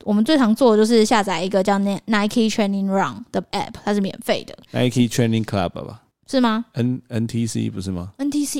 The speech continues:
Speaker 1: 哎，对，Nike Training Club。
Speaker 2: <laughs>
Speaker 1: 哦，天哪。
Speaker 2: 对。
Speaker 1: 对，然后我们就会下载它，然后它就有很多跟，可以根据你的身高跟体重，每个礼拜要消耗卡路里去帮你设定你的菜单。
Speaker 2: 就买个瑜伽垫就可以了。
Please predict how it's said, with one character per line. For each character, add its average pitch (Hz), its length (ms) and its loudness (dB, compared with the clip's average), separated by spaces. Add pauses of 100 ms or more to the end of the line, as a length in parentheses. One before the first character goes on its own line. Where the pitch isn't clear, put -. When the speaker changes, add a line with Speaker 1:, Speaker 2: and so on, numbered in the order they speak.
Speaker 1:
哎， 277 80 0
对， 262 320 2
Nike 247 400 -2
Training 269 340 0
Club。 269 360 2 (500)
Speaker 2:
<laughs> - 420 -2
Speaker 1:
哦， 254 460 6
天 233 460 2
哪。 214 500 2 (100)
Speaker 2:
对。 175 260 -8 (100)
Speaker 1:
对， 190 260 -2
然 180 140 -6
后 226 200 4
我 202 80 2
们 180 140 -4
就 190 80 2
会 214 80 4
下 220 140 2
载 165 120 -6
它， 190 140 -6
然 165 100 -8
后 196 60 0
它 233 100 4
就 240 120 4
有 220 100 4
很 185 180 -2
多 208 200 -2
跟， 240 200 4
可 254 120 2
以 233 40 4
根 220 140 4
据 233 100 4
你 202 80 0
的 180 140 -2
身 190 220 -2
高 190 120 0
跟 190 160 -2
体 190 200 -8
重， 165 200 -2 (380)
每 190 160 -8
个 185 80 -4
礼 180 60 -4
拜 202 80 -4
要 202 80 2
消 196 160 2
耗 160 100 0
卡 - 160 -8
路 160 140 -4
里 104 100 -6
去 - 100 -10
帮 160 160 -6
你 117 60 -10
设 170 220 -4
定 147 160 -8
你 65 40 -14
的 - 60 -14
菜 - 180 -6 (120)
单。 - 100 -6
Speaker 2:
就 185 100 0
买 135 140 2
个 101 80 0
瑜 101 140 2
伽 120 200 2
垫 123 160 2
就 101 80 4
可 87 140 0
以 85 60 -2
了。 82 200 -8